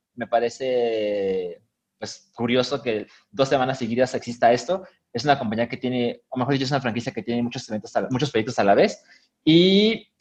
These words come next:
eh, la gente estaba pidiendo el remake de Diamond y Pearl, la cuarta generación. Ah,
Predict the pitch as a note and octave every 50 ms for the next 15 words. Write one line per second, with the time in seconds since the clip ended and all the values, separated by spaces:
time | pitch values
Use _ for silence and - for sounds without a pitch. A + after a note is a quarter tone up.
0 | - - D3+ D3 C#3+ C#3+ C#3 C#3 C#3 C#3 C#3+ D3 - D#3+ D3+ D#3 - F#3 F3 -
1 | G3+ F#3 F#3+ - E3+ F3 F#3 F#3 D#3 C#3 C3+ D3 D3+ D#3 C#3+ E3 E3 D#3+ D3 B2
2 | B2 B2 A#2+ B2 C3 C#3 C#3 - - - D3+ D3 C#3+ C3+ C3 B2+ B2 A#2+ A#2+ A#2+
3 | A2+ A2 A2 B2+ C3 C#3 C#3+ D3+ D#3 D#3 - - A#2 - - C3+ C#3 D3+ F3+ A3+
4 | D4 D#4 - - _ _ _ - B2 A#2 A2 - - B2+ B2+ D#3 D3 - B2 A2
5 | G#2+ G#2 G#2+ - - D3 D#3+ F#3+ B3+ _ _ _ _ _ _ _ _ _ _ _
6 | _ _ _ _ _ _ _ _ _ _ _ _ _ - - G#3+ A3+ A3+ A3+ A3
7 | G#3+ G3 F3+